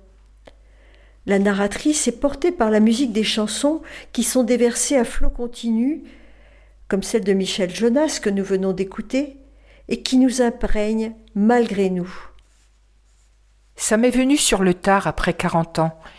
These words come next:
Speaker 2: et j'ai aimé ce vague prurit suscité par les chansons, toujours les mêmes, dont les paroles tournent en boucle fatiguées dans les allées tapissées de produits en couleurs.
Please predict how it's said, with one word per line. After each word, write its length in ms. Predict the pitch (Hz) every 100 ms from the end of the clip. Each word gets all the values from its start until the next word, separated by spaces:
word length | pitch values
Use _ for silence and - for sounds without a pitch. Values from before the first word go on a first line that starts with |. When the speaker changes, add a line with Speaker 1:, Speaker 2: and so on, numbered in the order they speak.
| - - _ _
Speaker 2:
et 160 | 202 202
j'ai 560 | 226 233 214 185 -
aimé 220 | 254 277
ce 180 | 294 -
vague 300 | 214 220 226
prurit 580 | - 208 190 226 254 240 - - _ _ _
suscité 500 | - 220 - - 269
par 200 | 247 214
les 80 | 185
chansons, 560 | - 180 - 214 247 233 - _ _
toujours 300 | 330 294 233
les 120 | 190
mêmes, 400 | 170 185 247 220 - - - - - -
dont 140 | 165 214
les 140 | 226
paroles 400 | 226 247 247 277
tournent 400 | - 254 233 208 202
en 80 | 190
boucle 460 | 180 214 226 185
fatiguées 720 | 175 202 202 202 165 190 208 - - - - - _
dans 180 | 160 196
les 220 | 202 202
allées 240 | 208 208 202
tapissées 540 | - 214 214 - 220
de 100 | 185
produits 560 | 185 - 185 165 180 165
en 80 |
couleurs. 840 | 160 - 175 170 170 160 - - -